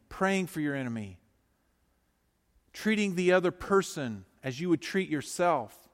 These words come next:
in spite of the other person. You might say Barabbas was everything that the people had hoped Jesus would have been. Verse twenty-three.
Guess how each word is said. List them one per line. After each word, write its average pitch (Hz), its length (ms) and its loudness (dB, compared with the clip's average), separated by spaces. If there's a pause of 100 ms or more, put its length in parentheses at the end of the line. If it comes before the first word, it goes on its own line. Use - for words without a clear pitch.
(640)
in 165 100 -2
spite 196 460 4
of 156 120 -2
the 170 140 4
other 165 160 2
person. - 460 -10 (1600)
You 185 140 -2
might 208 260 6
say 202 240 4
Barabbas 170 880 4
was 156 240 0
everything 180 680 2
that 147 160 -4
the - 80 -6
people 156 460 -4
had 135 180 -10
hoped - 580 -2 (840)
Jesus 131 720 -4 (120)
would 127 200 -2
have 113 120 -6
been. 113 360 -4 (3500)
Verse 127 200 -8
twenty-three. 120 680 -10